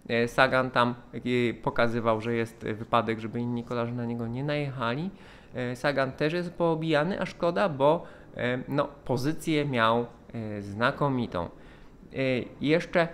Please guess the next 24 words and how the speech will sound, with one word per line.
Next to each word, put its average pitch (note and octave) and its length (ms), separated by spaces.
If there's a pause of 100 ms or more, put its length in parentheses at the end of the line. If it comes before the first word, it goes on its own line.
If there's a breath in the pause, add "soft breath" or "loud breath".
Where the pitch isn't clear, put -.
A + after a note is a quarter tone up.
jedna F#3 480
rzecz G#3 380
a - 100
propos D3+ 380
właśnie B2+ 300
kolarzy A#2 380
Alpecin A2 460
Fenix. - 520 (300 loud breath)
Em, C3 380 (880)
tam E3 160
musi G#3 280
być G#3+ 160
w D3+ 60
ogóle D#3+ 260 (100)
znakomita, D#3 920
tam C#3+ 120
musi D3+ 200
być - 160
znakomita A3 460
atmosfera G#3 460
w - 60
tej A#2+ 140
drużynie. A2+ 400
Przynajmniej C#3+ 540